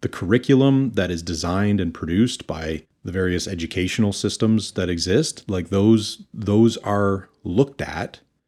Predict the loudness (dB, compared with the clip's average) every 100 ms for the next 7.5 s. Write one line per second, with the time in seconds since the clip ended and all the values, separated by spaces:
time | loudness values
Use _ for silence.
0 | _ _ _ -2 4 4 4 -2 _ _
1 | -4 2 2 4 4 4 4 2 -2 -6
2 | -2 -2 -2 -6 -6 -4 -4 -6 -12 -8
3 | -4 -2 0 0 -4 -8 _ _ _ _
4 | -20 -4 0 0 0 -2 -2 2 2 2
5 | -2 -4 -4 -6 -4 -2 0 4 4 4
6 | 2 2 0 0 0 0 _ -4 -2 0
7 | -2 -4 -4 -4